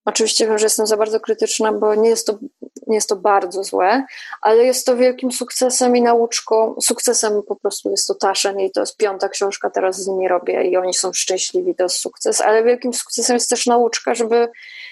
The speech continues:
e, nie, nie być przerażonym skalą tego i, i, i rangą i, i po prostu zawsze gdzieś tam pozostawać.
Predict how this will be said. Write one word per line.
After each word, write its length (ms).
e, 600
nie, 300
nie 160
być 200
przerażonym 720
skalą 520
tego 400
i, 120
i, 380
i 60
rangą 600
i, 440
i 100
po 80
prostu 260
zawsze 320
gdzieś 220
tam 200
pozostawać. 800